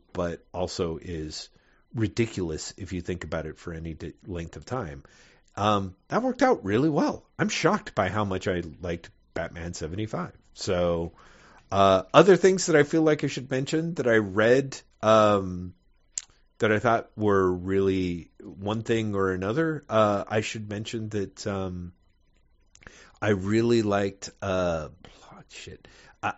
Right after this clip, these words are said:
Outer Darkness. I'm still really enjoying what that series is doing.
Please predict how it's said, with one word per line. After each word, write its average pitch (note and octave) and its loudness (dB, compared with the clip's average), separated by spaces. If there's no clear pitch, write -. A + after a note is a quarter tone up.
Outer B2 4
Darkness. B2 -2
I'm F#2+ -10
still G2+ -2
really F#2 -4
enjoying F2 -8
what E2 -10
that E2+ -8
series D#2+ -10
is E2 -10
doing. G#2 -4